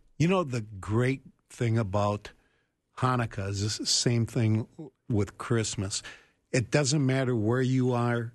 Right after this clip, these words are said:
on the social economic scale, whether you are old, young, you can, you can celebrate this, understand the great miracles that God did if you understand the history.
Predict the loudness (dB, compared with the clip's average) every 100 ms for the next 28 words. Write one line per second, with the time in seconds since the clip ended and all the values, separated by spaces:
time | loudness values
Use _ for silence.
0 | _ -6 -6 -4 0 2 2 2 0 -2
1 | -2 0 2 0 -2 -6 0 2 2 0
2 | -4 -12 _ _ _ _ -2 0 2 2
3 | 2 2 2 0 -2 -8 _ _ _ _
4 | -2 -2 -2 0 2 2 0 0 2 2
5 | 2 0 -2 -6 -16 _ -2 0 2 2
6 | 0 -2 _ _ _ _ -20 _ _ _
7 | _ _ _ _ _ _ 0 2 2 0
8 | -4 -12 -14 -10 -2 0 2 2 2 0
9 | 0 -2 -6 -8 -6 -4 -6 -6 _ _
10 | _ _ _ 0 2 2 0 0 2 2
11 | 2 0 2 0 2 2 2 0 -2 -2
12 | 0 0 -2 0 0 2 -2 -2 0 0
13 | 0 2 2 2 2 0 2 2 0 0
14 | 0 -2 -4 -6